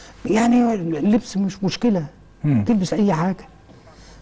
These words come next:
Speaker 1: في ناس بتمشي عريانه في ال-، في اماكن في افريقيا.
Speaker 2: مم.
Speaker 1: وعادي، يعني بالنسبه لهم عادي، عريانه خالص.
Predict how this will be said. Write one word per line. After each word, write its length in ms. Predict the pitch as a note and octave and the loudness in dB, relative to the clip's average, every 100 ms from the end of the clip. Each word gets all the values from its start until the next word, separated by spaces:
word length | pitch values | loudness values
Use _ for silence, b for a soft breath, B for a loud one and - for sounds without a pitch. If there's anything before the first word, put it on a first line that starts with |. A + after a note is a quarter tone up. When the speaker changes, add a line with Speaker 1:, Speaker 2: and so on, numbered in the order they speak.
| - B3 B3+ | -6 -4 0
Speaker 1:
في 420 | F#3 G#3+ G#3 F#3+ | 2 4 4 2
ناس 240 | G3 G3 | 2 0
بتمشي 680 | D#3 E3+ G3 - F3 D#3+ D#3 | -4 -4 -2 -2 -2 2 2
عريانه 440 | C#3+ D#3 F3+ E3 | 2 0 2 0
في 160 | C3+ C#3 | -2 -4
ال-، 500 | B2 B2+ B2+ B2+ A#2+ | -2 0 0 2 0
في 460 | - C3+ B2+ C3 C3 | -2 0 2 2 0
اماكن 480 | C3+ C3 D3+ D3 A#2+ | 0 2 2 0 -4
في 180 | D3+ C3 | -4 -6
افريقيا. 340 | - D3+ - - - D#3 | -4 -6 -6 -20 -8 0
Speaker 2:
مم. 240 | C3+ A2+ - - - - - F#2+ | 2 2 -4 -20 -20 -20 -10 -4
Speaker 1:
وعادي، 480 | G#2 C3 D#3+ - - - - - - - - G2+ | -2 0 -2 -4 -12 -20 -20 -20 -20 -20 -8 -4
يعني 180 | G2+ F#2+ | -2 -2
بالنسبه 440 | F#2+ F#2+ E2+ B2 | 0 -2 0 -2
لهم 220 | A#2 A#2+ | -2 -2
عادي، 360 | A#2 E3+ E3 - - - | -2 -2 -4 -12 -14 -4
عريانه 260 | C3 D#3 | -2 -2
خالص. 600 | A2 F#3+ G#3 A#2+ F2+ - | -2 0 0 0 -6 -12